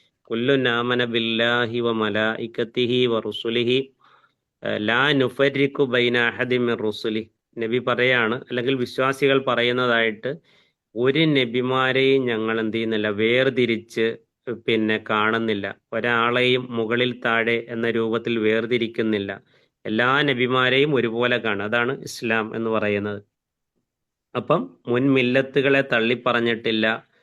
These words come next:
മുൻ നബിമാരെ തള്ളിപ്പറഞ്ഞിട്ടില്ല. അങ്ങനെയുള്ള ഒരു പ്രവാചകനാണ്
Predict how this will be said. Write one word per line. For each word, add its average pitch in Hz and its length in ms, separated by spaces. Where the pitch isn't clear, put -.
മുൻ 127 200
നബിമാരെ 127 540
തള്ളിപ്പറഞ്ഞിട്ടില്ല. 110 1000
അങ്ങനെയുള്ള 135 520
ഒരു 127 100
പ്രവാചകനാണ് 117 1160